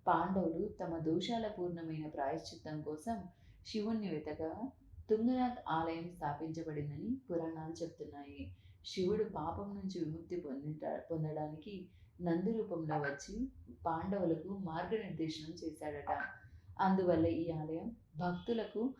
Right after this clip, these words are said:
క్షమాభిక్ష ప్ర-, ప్రసాదించే ఆలయంగా చెప్తారు. సాంప్రదాయంగా భక్తులు ప్రార్థన, తపస్సు, జపం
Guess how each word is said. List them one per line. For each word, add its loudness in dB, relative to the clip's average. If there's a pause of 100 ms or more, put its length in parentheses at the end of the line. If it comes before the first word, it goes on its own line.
(260)
క్షమాభిక్ష 4
ప్ర-, 0
ప్రసాదించే 0
ఆలయంగా -2
చెప్తారు. -4 (840)
సాంప్రదాయంగా 0
భక్తులు -4
ప్రార్థన, -2 (440)
తపస్సు, -4 (340)
జపం 0